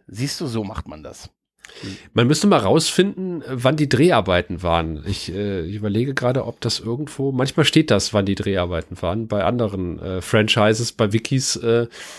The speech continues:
Speaker 2: weil ich, ich hörte letztens nämlich, ähm, den, den Scrubs Rewatch, äh, Podcast
Speaker 1: Mhm.
Speaker 2: und da waren sie, ich habe ganz vorne angefangen, da haben sie, da sind sie noch in Quarantäne und, äh, da haben sie eine Folge besprochen, die genau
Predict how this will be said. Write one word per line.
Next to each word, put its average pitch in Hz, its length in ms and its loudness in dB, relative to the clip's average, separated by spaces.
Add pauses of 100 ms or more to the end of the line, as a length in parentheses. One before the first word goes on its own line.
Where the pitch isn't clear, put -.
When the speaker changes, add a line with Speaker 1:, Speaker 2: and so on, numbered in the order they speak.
(240)
Speaker 2:
weil 120 200 0
ich, - 220 -6
ich - 200 -2
hörte 180 240 6
letztens 147 480 2
nämlich, 143 560 2
ähm, 117 500 -4
den, 117 400 -8
den 113 200 2
Scrubs - 520 0
Rewatch, 123 680 2
äh, 123 60 -8
Podcast 139 680 0
Speaker 1:
Mhm. 160 60 -2
Speaker 2:
und 123 220 -4
da 120 120 2
waren 117 200 6
sie, 147 320 4
ich - 240 -2
habe 131 160 -4
ganz 131 240 2
vorne 139 300 4
angefangen, 123 520 -2
da 113 160 2
haben 123 100 2
sie, 127 280 0
da 131 140 6
sind 147 140 4
sie - 80 2
noch 139 120 6
in 123 80 0
Quarantäne 117 640 -2 (1040)
und, 120 320 0
äh, 120 240 2
da 120 200 6
haben 139 120 2
sie 139 100 2
eine 151 200 4
Folge 151 280 2
besprochen, 143 480 -2
die 139 220 -2
genau 135 680 4